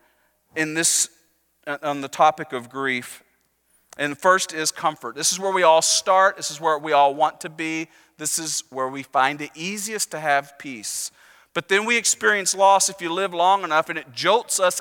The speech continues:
out of comfort. And then there's grief, then there's a season of uncertainty,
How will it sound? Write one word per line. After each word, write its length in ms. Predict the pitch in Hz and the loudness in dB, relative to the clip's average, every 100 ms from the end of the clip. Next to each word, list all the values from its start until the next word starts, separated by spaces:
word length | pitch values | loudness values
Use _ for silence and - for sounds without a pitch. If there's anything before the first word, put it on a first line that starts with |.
| - | 2
out 260 | 175 190 - | 4 4 2
of 160 | 165 - | -4 -4
comfort. 580 | 180 185 - 107 - _ _ _ _ - | -4 -4 -6 -12 -12 _ _ _ _ -8
And 160 | 143 | -4
then 120 | 175 185 | -2 0
there's 200 | 165 135 | -2 -4
grief, 560 | 131 165 208 233 - _ _ - | -6 -4 -4 -6 -12 _ _ -14
then 80 | 156 | -8
there's 160 | 180 | -6
a 80 | 175 | -4
season 400 | - 208 220 208 | -2 -2 -4 -4
of 80 | 190 | -2
uncertainty, 920 | 180 180 - 202 208 208 - 208 202 | -2 0 0 0 -2 -8 -10 -10 -14